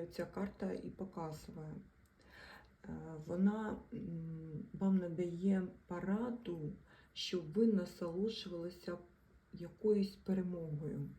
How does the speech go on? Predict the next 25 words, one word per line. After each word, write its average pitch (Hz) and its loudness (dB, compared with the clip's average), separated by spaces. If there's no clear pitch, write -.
можливо, 180 2
вашого 190 0
тижня, 156 -4
про - -6
який 160 2
ми 180 8
з 156 -4
ва-, 156 -4
з - -12
ва-, 175 -2
зараз 175 -4
з - -20
вами 160 -4
розповід-, 151 -6
ну, 170 -2
зараз 175 2
я 170 2
вам 160 -2
розповідала. 151 -6
Е, - -10
вона 196 4
вам 196 6
говорить 190 2
про 175 -4
том-, 208 4